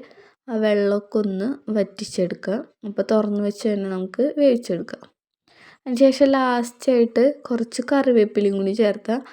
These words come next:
നമ്മുടെ കറി ഇവിടെ റെഡിയായി. ഇതിൽ വെള്ളം നന്നായിട്ട് വറ്റിക്കണമെങ്കിൽ വറ്റിക്കാം, ഇല്ല ഈ ഒരു പരുവത്തിലാണെങ്കിൽ ഇങ്ങനെ നമുക്ക് സെർവ് ചെയ്യാം.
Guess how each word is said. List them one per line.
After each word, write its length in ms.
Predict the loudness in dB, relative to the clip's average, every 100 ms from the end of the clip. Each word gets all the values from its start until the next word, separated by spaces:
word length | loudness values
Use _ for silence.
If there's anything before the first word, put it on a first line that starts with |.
| -20 -20 _ _
നമ്മുടെ 300 | -4 -2 -4 -2
കറി 340 | 0 2 2
ഇവിടെ 260 | 2 2 2
റെഡിയായി. 560 | 2 -2 -2 -2 0 -2 -6 -8
ഇതിൽ 220 | -2 2 2 2
വെള്ളം 320 | 2 2 2
നന്നായിട്ട് 460 | 2 2 2 2 2
വറ്റിക്കണമെങ്കിൽ 680 | 0 0 -2 0 2 2 0
വറ്റിക്കാം, 500 | -2 -6 -2 0 0 -4 -14 -20 _
ഇല്ല 200 | -4 2 4 4
ഈ 100 | 2 4
ഒരു 140 | 4 4
പരുവത്തിലാണെങ്കിൽ 920 | 4 4 2 0 0 0 0 -2 -6 -10 _ _ _ -8
ഇങ്ങനെ 400 | 0 0 0 -2
നമുക്ക് 360 | -2 -4 -2 -2 -2 -12 -20 _ _ _ _ _ _ _ _ _ _ -6
സെർവ് 460 | -2 4 4 4 2
ചെയ്യാം. 220 | -2